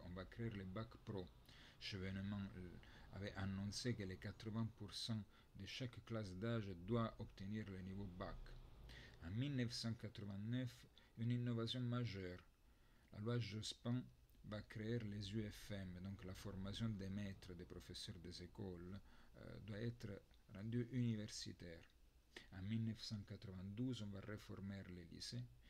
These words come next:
Et en mille neuf cent quatre-vingt-dix-neuf, on va relancer les zep. Cependant, je dois avouer que probablement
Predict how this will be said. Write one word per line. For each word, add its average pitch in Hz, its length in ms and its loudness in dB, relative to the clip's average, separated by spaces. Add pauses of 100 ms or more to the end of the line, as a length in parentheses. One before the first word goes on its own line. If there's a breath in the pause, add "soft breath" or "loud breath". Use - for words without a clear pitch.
(220 loud breath)
Et 107 60 2
en 107 40 4
mille 139 200 2
neuf 120 160 2
cent 113 160 0
quatre-vingt-dix-neuf, 104 840 -2
on 107 60 -2
va 95 180 -2
relancer 110 640 0
les 92 220 0
zep. - 260 -2 (720 loud breath)
Cependant, 117 720 4 (540 loud breath)
je 113 140 -2
dois 107 360 0 (360)
avouer 110 560 6
que 104 120 -4
probablement 101 680 2